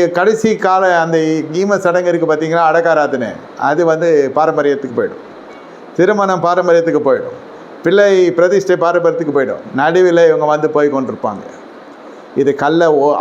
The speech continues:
ஆடுகளா, இதை நடத்துக்கிறது கள்ள ஓநாய்களா?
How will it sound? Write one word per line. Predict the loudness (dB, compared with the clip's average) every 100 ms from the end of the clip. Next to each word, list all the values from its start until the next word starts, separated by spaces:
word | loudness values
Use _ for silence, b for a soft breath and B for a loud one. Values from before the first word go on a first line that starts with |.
| 2
ஆடுகளா, | 0 0 0 2 2 0 -2 -6 -18 -20 -12 -6
இதை | -2 0
நடத்துக்கிறது | 0 -2 -2 -2 0 -2
கள்ள | 0 0 0
ஓநாய்களா? | 0 -2 -4 -6